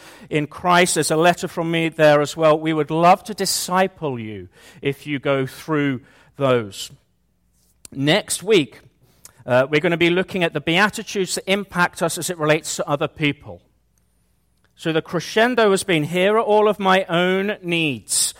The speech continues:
verse three. Fourth one, that kind of come to Jesus moment.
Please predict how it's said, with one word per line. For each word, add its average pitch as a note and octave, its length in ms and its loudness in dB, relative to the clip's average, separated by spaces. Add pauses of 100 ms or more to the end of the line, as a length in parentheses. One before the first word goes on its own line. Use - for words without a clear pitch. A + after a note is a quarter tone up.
(160)
verse F3 400 0
three. D#3 360 -4 (220)
Fourth B3 400 4
one, G#3+ 140 2
that G3 160 2
kind G3 160 2
of F3 100 -4
come G3+ 380 2
to F#3 160 -8
Jesus F#3 560 -6
moment. E3+ 420 -2